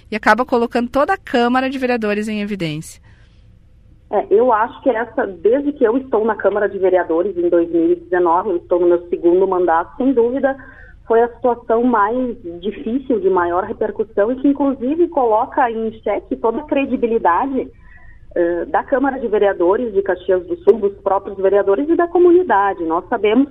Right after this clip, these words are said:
Speaker 2: que esse pensamento, ele não reflete o que é o cidadão caxiense, aliás, não reflete o que é o povo gaúcho. E se pra mim já foi muito chocante pensar que no, em pleno ano dois mil e vinte e três nós ainda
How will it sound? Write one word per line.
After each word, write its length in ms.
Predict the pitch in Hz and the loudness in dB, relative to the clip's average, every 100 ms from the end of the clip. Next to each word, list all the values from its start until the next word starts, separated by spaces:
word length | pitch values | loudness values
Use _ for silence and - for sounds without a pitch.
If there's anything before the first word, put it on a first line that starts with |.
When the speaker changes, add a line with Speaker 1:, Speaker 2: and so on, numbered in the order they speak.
| - | -2
Speaker 2:
que 100 | 208 | 2
esse 360 | 190 - - | 2 2 -6
pensamento, 1000 | - 202 214 208 202 185 160 185 240 - 165 - - - - | -2 0 0 -4 -4 0 0 -2 -4 -6 -10 -10 -20 -20 -10
ele 220 | 170 190 | -6 -4
não 220 | 190 180 190 | -2 -2 -2
reflete 840 | 226 269 - 220 185 381 - 339 | -4 -6 -6 -6 -6 -8 -4 -2
o 140 | 349 294 | -2 -4
que 260 | - 233 | -6 -4
é 200 | 170 190 | -6 -8
o 160 | 320 320 | -8 -8
cidadão 460 | - 208 175 165 - | -10 -12 -8 -6 -6
caxiense, 600 | 240 - 370 294 233 185 | -10 -2 0 2 -2 -6
aliás, 260 | 180 196 | -6 -6
não 100 | 202 | -6
reflete 480 | - 180 220 277 370 | -8 -10 -4 -4 -4
o 60 | - | -6
que 120 | 226 | -2
é 60 | 196 | -2
o 100 | 202 | -2
povo 420 | - 196 190 185 | 2 2 4 0
gaúcho. 600 | 170 160 156 - 294 285 - - - - - | -2 -2 -6 -8 -16 -18 -20 -20 -20 -16 -8
E 260 | 175 - - | -6 -8 -6
se 120 | 269 | -6
pra 180 | - 349 | 0 2
mim 260 | 294 254 240 | 2 0 -2
já 100 | 214 | -6
foi 160 | - 202 | -4 -4
muito 380 | 214 240 240 220 | -4 -4 -6 -8
chocante 640 | - 220 - 202 208 - | -4 -4 -2 -4 -4 -12
pensar 760 | - 254 294 294 254 208 - - | -4 2 2 2 0 0 -2 -10
que 80 | 196 | -8
no, 240 | 190 175 - - - | -8 -8 -14 -20 -14
em 60 | |
pleno 420 | - 202 247 262 226 | -4 0 2 2 2
ano 220 | 240 247 | 0 0
dois 240 | 233 220 | 2 2
mil 160 | 226 226 | 0 -4
e 60 | |
vinte 200 | 214 220 | -4 -8
e 40 | - | -4
três 200 | 202 202 | -4 -2
nós 280 | 208 196 196 | -2 -2 -2
ainda 420 | 190 208 277 | -4 0 2